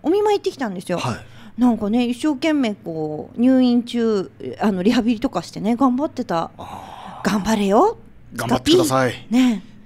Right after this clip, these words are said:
Speaker 1: ほんと、頑張れよ。あの、なんか、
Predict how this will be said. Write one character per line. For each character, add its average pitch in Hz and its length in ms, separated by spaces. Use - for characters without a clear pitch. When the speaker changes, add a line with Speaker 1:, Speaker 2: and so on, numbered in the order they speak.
Speaker 1:
ほ 233 100
ん 233 60
と、 247 160
頑 208 160
張 226 100
れ 202 120
よ。 269 300
あ 214 200
の、 175 640
な 339 100
ん - 20
か、 208 300